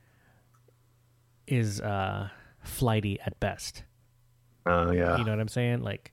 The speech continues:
Speaker 2: Yeah.
Speaker 1: you know, I'll, I'll remember, you know, I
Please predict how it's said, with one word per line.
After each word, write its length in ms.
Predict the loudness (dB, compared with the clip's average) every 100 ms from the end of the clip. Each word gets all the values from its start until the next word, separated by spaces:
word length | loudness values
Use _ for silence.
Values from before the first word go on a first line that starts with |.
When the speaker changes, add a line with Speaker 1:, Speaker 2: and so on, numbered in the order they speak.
| _
Speaker 2:
Yeah. 160 | 4 4 -2 _ _
Speaker 1:
you 100 | -2
know, 80 | 0
I'll, 360 | 2 2 2 -2 _ _ -20 _ _ _ _ _ _
I'll 140 | -2 0
remember, 720 | 2 2 2 4 4 2 -2 -6 -20 _
you 80 | -2
know, 100 | -2
I 220 | -2 -2